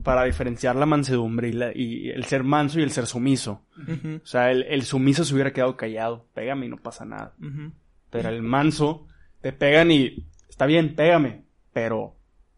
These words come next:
Speaker 1: pues, ¿por qué? ¿Por
Speaker 2: Ujú.
Speaker 1: qué? O sea, ponte a, ponte a pensar el por qué. Y fíjate que un, un tema que hace tiempo un sacerdote, saludos al, al padre Daniel Villarreal, hasta allá San Antonio, nos decía que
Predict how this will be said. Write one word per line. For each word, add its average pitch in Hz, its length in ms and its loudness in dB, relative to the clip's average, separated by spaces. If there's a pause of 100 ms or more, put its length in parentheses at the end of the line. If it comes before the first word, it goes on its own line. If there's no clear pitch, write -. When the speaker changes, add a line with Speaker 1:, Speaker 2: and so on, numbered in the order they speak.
Speaker 1:
pues, 107 200 -10 (400)
¿por 120 160 -14
qué? 117 280 -10 (420)
¿Por 123 120 -8
Speaker 2:
Ujú. - 100 -14
Speaker 1:
qué? 120 100 -4
O 110 80 -8
sea, 113 220 -10 (120)
ponte 127 360 -2
a, 151 120 2
ponte 135 220 -2
a 143 60 -12
pensar 139 240 0
el 143 80 -6
por 135 160 -6
qué. 127 260 -4 (300)
Y 135 80 -4
fíjate 139 260 4
que 131 240 0 (560)
un, 151 180 2
un 151 140 4
tema 175 300 6
que 151 200 8
hace 143 200 6
tiempo 147 320 -2
un 139 240 0
sacerdote, 131 760 -4 (200)
saludos 120 340 -6
al, 127 280 -2
al 117 140 -12
padre 123 280 0
Daniel 123 340 -2
Villarreal, 123 500 -2
hasta 123 200 -10
allá 117 140 -4
San 127 140 -2
Antonio, 131 420 0
nos 120 240 -6
decía 120 460 -2 (400)
que 127 580 2